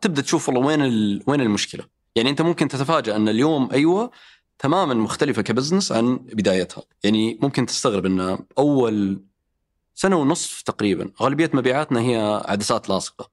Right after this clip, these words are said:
ما هي لا نظارات شمسية ولا نظارات طبية، زي ما هي، يعني أقدر أقول لك اللي هي غالبية السوق هو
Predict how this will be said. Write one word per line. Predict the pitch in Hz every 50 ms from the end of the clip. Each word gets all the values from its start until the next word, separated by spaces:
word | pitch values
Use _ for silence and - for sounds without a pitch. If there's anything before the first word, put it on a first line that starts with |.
| _ _ _ _ _ _ _ _ _ _ _ _ -
ما | 110 131 139 127 123
هي | 127 120 117 110 107 110
لا | 107 127 139
نظارات | 143 135 123 131 135 143 -
شمسية | - 135 127 - 165 170 180 190 190
ولا | - - 120 135 139 131
نظارات | 117 101 101 110 113 113 - -
طبية، | 107 107 131 143 156 147
زي | 117 120
ما | 120 113 110 107
هي، | 113 110 107
يعني | 101 98 98 104
أقدر | 107 104 107
أقول | 101 104 110 107
لك | 98 98 -
اللي | 104 98 98 95 98
هي | 113 113 107 101 - - - _ _ _ _ _ _ _ _ _ - 101
غالبية | 104 113 117 127 127 147 190 185
السوق | 151 - - - - - 196 208 202 -
هو | 117 120 113 107 101 98 90 - -